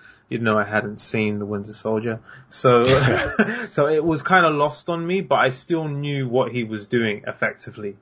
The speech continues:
Speaker 1: Um, like, 'cause it was obvious to me that these guys were Hydra, like, just from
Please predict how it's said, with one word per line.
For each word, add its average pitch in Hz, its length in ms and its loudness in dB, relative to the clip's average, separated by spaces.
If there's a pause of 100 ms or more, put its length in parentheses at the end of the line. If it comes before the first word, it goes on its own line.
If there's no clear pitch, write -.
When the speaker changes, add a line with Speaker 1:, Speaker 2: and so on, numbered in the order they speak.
(420)
Speaker 1:
Um, 104 600 2 (120)
like, - 240 -2
'cause 120 160 -4
it 131 80 -2
was 123 140 -2
obvious 127 360 0
to 120 100 -6
me 120 200 0
that 107 160 -4
these 107 180 -6
guys 104 220 -4
were 101 100 -6
Hydra, 101 520 -4 (560)
like, 113 380 -2
just 107 200 -6
from 104 240 -8